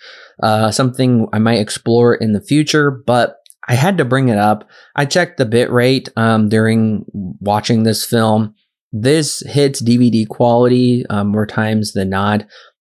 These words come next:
This Blu-ray is incredibly disappointing. Um, it's also in V C one codec. Uh, so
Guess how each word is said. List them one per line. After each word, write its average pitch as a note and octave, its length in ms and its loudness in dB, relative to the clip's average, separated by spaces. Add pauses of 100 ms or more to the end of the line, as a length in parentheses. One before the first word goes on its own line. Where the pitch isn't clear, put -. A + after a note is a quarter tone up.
This C3 140 0
Blu-ray B2 640 2
is G#2+ 180 0
incredibly G#2+ 480 0
disappointing. G2+ 920 -2
Um, F#2+ 460 -6 (120)
it's - 520 -6 (420)
also B2 320 0
in G#2+ 120 0
V A#2 140 2
C B2 200 0
one G#2+ 340 2
codec. G#2+ 540 2 (520)
Uh, G2 380 -2
so G2 600 -2